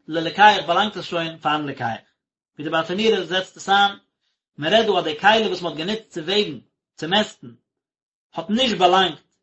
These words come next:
פאר דעם לקוח און נישט פאר דעם מוכר, עס האט באלאנגט פאר א דריטן מענטש,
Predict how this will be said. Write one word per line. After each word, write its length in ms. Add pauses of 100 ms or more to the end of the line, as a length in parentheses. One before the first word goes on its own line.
(120)
פאר 120
דעם 120
לקוח 400
און 100
נישט 180
פאר 120
דעם 100
מוכר, 320 (480)
עס 80
האט 80
באלאנגט 280
פאר 180
א 20
דריטן 320
מענטש, 440